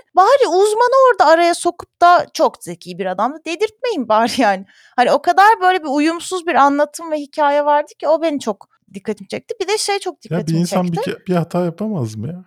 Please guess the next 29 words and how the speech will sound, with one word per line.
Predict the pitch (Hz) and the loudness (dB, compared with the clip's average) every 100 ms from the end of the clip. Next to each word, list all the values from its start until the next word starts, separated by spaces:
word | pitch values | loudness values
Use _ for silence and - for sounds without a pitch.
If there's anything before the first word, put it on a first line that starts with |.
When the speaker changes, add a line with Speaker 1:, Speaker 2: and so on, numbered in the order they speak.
| _ - | _ -16
Speaker 2:
Bu | |
sefer | - 180 - 107 98 | -4 -2 2 2 0
de, | 113 | -6
de | 160 - - | -10 -10 -2
normalde | 160 170 160 156 160 | 2 2 2 0 0
çok | - 165 - 185 _ _ - | 0 -2 -4 -20 _ _ -6
iyi, | 127 95 117 | -4 -2 -2
hiç | 123 - _ _ | -6 -14 _ _
kandırılmayan | - 135 127 127 120 101 98 87 | 0 2 2 2 2 2 -2 -2
Speaker 1:
Hı. | |
Speaker 2:
bir | 87 | -2
adam | 87 127 185 | 0 0 0
ama | 196 202 | 0 -2
bu | 233 | -4
sefer | 180 - 170 | -6 -4 -4
kandırılmış | - 220 220 240 247 247 - | 0 -2 0 -4 -4 -6 -8
yani | 240 226 214 180 | -6 -6 -6 -4
duygusal | 180 170 165 180 | -2 -2 -4 -2
olarak | 165 156 156 156 - | -2 0 0 -2 -4
da | 151 151 | -4 -2
biraz | 135 135 135 - _ _ 139 | -2 -2 -2 -8 _ _ -4
emotional | 131 131 131 - 123 123 | 0 2 0 -2 -4 -2
Speaker 1:
Duygusal | 127 - - - | -4 -10 -10 -4
Speaker 2:
şey | 123 | -2
de | 113 | -2
Speaker 1:
olarak. | 107 | 0
Speaker 2:
olduğu | 110 107 107 | 0 0 -2
için. | 98 | -2
Speaker 1:
Emotional, | 240 233 - - 285 285 294 294 302 311 330 | -6 -8 -10 -10 -8 -2 0 2 2 0 -4